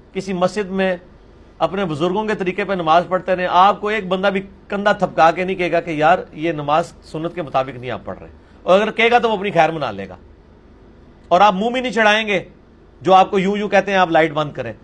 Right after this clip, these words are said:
लेकिन आपको कोई बुखारी खोल के आपके बुजुर्ग बाबों का भी तर्जमा दिखा दे तो आप कहेंगे, "तो ये तू, तेरी शक्ल अपनी दूर करे तू।" तो सर आपने फिर अल्लाह को सीरियस नहीं ना लिया, मोटरसाइकिल की हेडलाइट को तो सीरियस लिया है। और आप देखें इन लोगों को आप कहेंगे कि ये बोले हैं,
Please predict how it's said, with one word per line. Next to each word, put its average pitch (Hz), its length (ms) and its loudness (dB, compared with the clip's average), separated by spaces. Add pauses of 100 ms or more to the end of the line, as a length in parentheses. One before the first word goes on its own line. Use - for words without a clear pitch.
(220)
लेकिन 160 180 -4
आपको 190 220 4
कोई 196 140 -6
बुखारी 165 420 2
खोल 208 240 0
के 196 120 -2
आपके 208 260 4
बुजुर्ग 180 260 -2
बाबों 175 240 4
का 208 100 0
भी 208 80 -2
तर्जमा 196 280 -2
दिखा 170 280 2
दे 202 80 -2
तो 196 60 2
आप 175 160 2
कहेंगे, 190 220 -4
"तो 196 60 -6
ये 190 120 2
तू, 190 200 -8
तेरी 180 240 0
शक्ल 196 220 -2
अपनी 196 160 2
दूर 147 160 -6
करे 113 200 -8
तू।" 90 120 -20 (1200)
तो 165 40 -12
सर 240 180 -2
आपने 196 260 4
फिर 202 120 -2
अल्लाह 196 180 0
को 202 100 -4
सीरियस 196 280 -8
नहीं 214 100 -10
ना 180 80 -6
लिया, 95 240 -12 (1040)
मोटरसाइकिल 185 480 0
की 247 100 2
हेडलाइट 185 380 4
को 214 80 -4
तो 196 100 -6
सीरियस 160 320 -10
लिया 101 180 -14
है। - 260 -20
और 160 140 0
आप 190 120 4
देखें 190 280 -2 (420)
इन 330 220 6
लोगों 302 200 6
को 294 120 0
आप 277 180 4
कहेंगे 262 260 2
कि 233 80 -4
ये 262 140 0
बोले 190 300 4
हैं, 226 180 -4